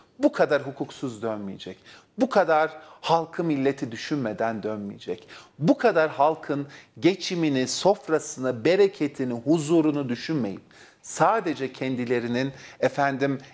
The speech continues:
yanında duran, e, beş tane müteahhiti, e, düşünerek ve onları,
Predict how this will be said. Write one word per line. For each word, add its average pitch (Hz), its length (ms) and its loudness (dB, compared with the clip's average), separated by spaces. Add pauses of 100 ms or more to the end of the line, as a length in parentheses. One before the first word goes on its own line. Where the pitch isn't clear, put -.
yanında 156 540 4
duran, 113 340 0 (440)
e, 123 300 2
beş 185 260 4
tane 131 300 0
müteahhiti, 113 880 -2 (480)
e, 117 320 -2
düşünerek 143 720 2
ve 131 40 4
onları, 139 800 4